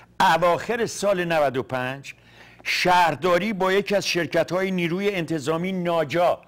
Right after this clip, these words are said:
قراردادی را در خصوص تدوین شاخص‌های ارزیابی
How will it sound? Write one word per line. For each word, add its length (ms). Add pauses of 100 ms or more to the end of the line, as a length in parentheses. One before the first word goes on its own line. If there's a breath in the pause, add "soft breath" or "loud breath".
(640 loud breath)
قراردادی 840
را 160
در 240
خصوص 500
تدوین 840
شاخص‌های 800
ارزیابی 920